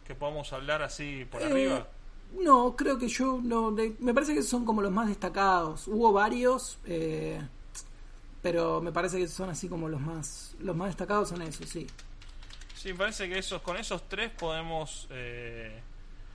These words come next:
Speaker 1: podemos dar un, podemos dar un pantallazo, ¿no? Eh, de esos tres tenemos dos que son series y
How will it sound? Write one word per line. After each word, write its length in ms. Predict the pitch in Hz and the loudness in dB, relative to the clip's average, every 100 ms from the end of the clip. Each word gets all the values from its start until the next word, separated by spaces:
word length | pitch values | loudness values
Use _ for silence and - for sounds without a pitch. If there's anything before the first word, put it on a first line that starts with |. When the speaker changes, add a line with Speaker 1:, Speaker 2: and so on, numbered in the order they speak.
| - - - | -14 -12 -8
Speaker 1:
podemos 520 | 135 151 170 170 151 | -4 -2 -2 -4 -2
dar 320 | 156 160 160 - | 2 2 0 -6
un, 340 | 147 143 135 135 131 135 | -8 -8 -8 -10 -10 -10
podemos 260 | 139 160 175 | -6 -4 -2
dar 100 | 170 | -2
un 80 | 165 | -2
pantallazo, 760 | 147 139 135 - 120 - - | -4 -2 -4 -4 -4 -6 -10
¿no? 180 | 113 156 214 - - - - | -8 -6 -8 -10 -12 -10 -10
Eh, 500 | - 151 151 156 170 170 | -4 0 2 2 0 0
de 140 | 214 | 2
esos 240 | 247 277 - | 2 -2 -4
tres 200 | 285 - | -6 -4
tenemos 340 | 220 202 170 | -4 -2 2
dos 160 | 240 269 | 2 0
que 140 | 240 | -4
son 240 | - 180 | -4 -4
series 680 | 151 - 220 262 170 123 - - - - | -4 -4 -4 -4 -8 -8 -10 -12 -12 -10
y 640 | 143 135 127 127 127 131 | -10 -8 -8 -10 -10 -10